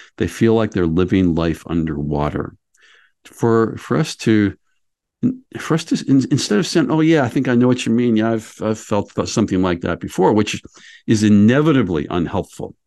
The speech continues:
You're changing the topic. You're moving it to you rather than the person who was speaking.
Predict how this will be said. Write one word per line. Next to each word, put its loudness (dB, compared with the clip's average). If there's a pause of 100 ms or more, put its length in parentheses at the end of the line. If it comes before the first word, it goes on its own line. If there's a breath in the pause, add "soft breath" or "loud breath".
(240 soft breath)
You're -2
changing 2
the 4
topic. -4
You're -2
moving 2
it -4
to -8
you 2
rather -2
than -6 (300 loud breath)
the -10
person -4
who -4
was -6
speaking. -4